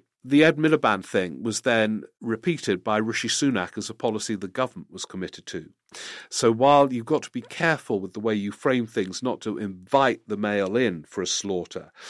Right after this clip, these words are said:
<laughs> um, I don't think that can be classified as a mistake when Rishi Sunak is committed to the same, uh, policy. Uh, I agree. I watched the interview in Scotland. I thought, "Oh, God, you know, the Red Wall has such a hold over him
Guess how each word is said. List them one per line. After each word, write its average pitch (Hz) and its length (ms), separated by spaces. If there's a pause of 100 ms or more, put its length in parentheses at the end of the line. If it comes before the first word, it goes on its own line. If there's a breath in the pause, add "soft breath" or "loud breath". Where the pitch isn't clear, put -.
(360 loud breath)
<laughs> - 360
um, 113 340 (400 loud breath)
I 113 140
don't 117 380
think 101 340 (120)
that 113 220
can 95 140
be 95 120
classified - 760
as 90 140
a 95 60
mistake 98 400
when 101 160
Rishi 104 200
Sunak 101 400
is 95 120
committed 98 420
to - 80
the 92 100
same, 101 380 (480 loud breath)
uh, 98 480
policy. 104 640 (380 loud breath)
Uh, 113 240
I 120 100
agree. 113 380
I 101 100
watched 123 380
the 104 320
interview 107 280
in 95 80
Scotland. 98 600
I 95 60
thought, 101 400
"Oh, - 100
God, 95 380
you 98 80
know, 98 80
the 98 100
Red 104 260
Wall 104 240
has 101 200
such - 340
a 101 60
hold 101 420
over 92 240
him 92 420